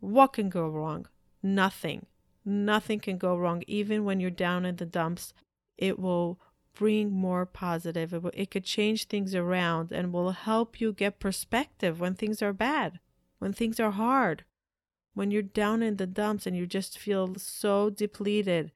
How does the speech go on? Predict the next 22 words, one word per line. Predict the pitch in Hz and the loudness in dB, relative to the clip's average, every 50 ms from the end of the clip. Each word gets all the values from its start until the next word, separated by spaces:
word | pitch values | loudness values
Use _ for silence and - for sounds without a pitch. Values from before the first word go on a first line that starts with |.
| _ _ _ _ _ _ _ _ - | _ _ _ _ _ _ _ _ -4
it | - 208 208 208 | 0 0 0 2
will | 208 208 208 | 2 0 -2
give | 196 - 214 208 202 | 0 0 0 0 2
you | 208 208 - | 0 0 0
a | 196 190 | 0 -2
tiny | - - - 202 196 196 196 202 208 | -4 -6 -6 -4 -2 -2 0 -2 -2
bit | 202 - 190 185 185 | -2 -2 -2 -2 -2
of | 180 175 180 | -2 -2 -2
energy | 175 170 170 175 175 175 170 170 | -2 -2 -2 -2 -2 -4 -4 -6
for | 170 - 170 160 | -6 -4 -6 -4
that | 170 160 170 175 - - | -2 -2 -4 -4 -6 -4
day, | - 165 156 165 170 - - - | -4 -2 -2 -2 -4 -6 -6 -6
and | 190 185 185 | -4 -2 0
then | 185 185 190 | 0 0 -2
it | 185 185 | -2 -2
will | 185 185 180 180 - | -2 -2 -2 -2 -2
increase, | - 196 190 185 - - - 202 202 190 156 - - - - - - _ _ _ _ _ _ _ _ _ _ - | -2 -2 -2 -2 -4 -6 -6 -4 -2 -2 -2 -4 -10 -14 -16 -18 -20 _ _ _ _ _ _ _ _ _ _ -6
and | - 196 190 | -4 -2 -2
the | 196 190 | -2 0
dividends | 185 208 202 202 202 190 185 180 180 - | 0 0 0 0 0 0 0 -2 -2 -4
will | - 175 170 | -4 -4 -4
increase. | 175 - - - 160 143 - - - - - | -4 -4 -6 -6 -6 -6 -6 -8 -12 -16 -18